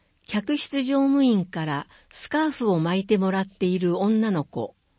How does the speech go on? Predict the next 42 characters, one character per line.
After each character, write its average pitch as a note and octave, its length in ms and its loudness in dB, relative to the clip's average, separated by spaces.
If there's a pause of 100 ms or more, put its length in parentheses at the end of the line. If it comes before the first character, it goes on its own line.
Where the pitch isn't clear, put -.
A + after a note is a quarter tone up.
(680)
カ C#4+ 160 2
メ C#4 160 6
ラ F#3 180 2
を D3 100 -2
構 G#3+ 320 -2
え G3+ 100 2
る C#3+ 280 -2 (220)
母 G#3+ 360 0
親 A#3+ 280 4
に A3 120 4
向 G3+ 140 2
け F#3+ 160 -2
て F3 320 -2 (360)
笑 C4 140 6
顔 A#3+ 320 2
を C#3+ 80 2
見 F#3 80 2
せ B3 160 0
て G#3 140 0
い D#3+ 120 2
ま C#3+ 160 2
し - 200 -8
た。 A#2 240 -10 (1120)
十 B3 320 0
月 C4+ 280 -2
十 B3 280 2
四 D3+ 200 -2 (140)
日、 D3+ 240 -2 (560)
ア A3+ 120 6
ナ× B3+ 120 6 (460)
成 D3+ 260 2
田 D#3+ 160 -2
市。 - 320 -8 (760)
特 F#3+ 240 0
別 C4+ 260 0
遊 B3 280 2
覧 A#3 220 2
フ G#3 200 -2
ラ A3 100 2
イ F3 80 0
ト C3+ 180 -2
で。 A2+ 220 -10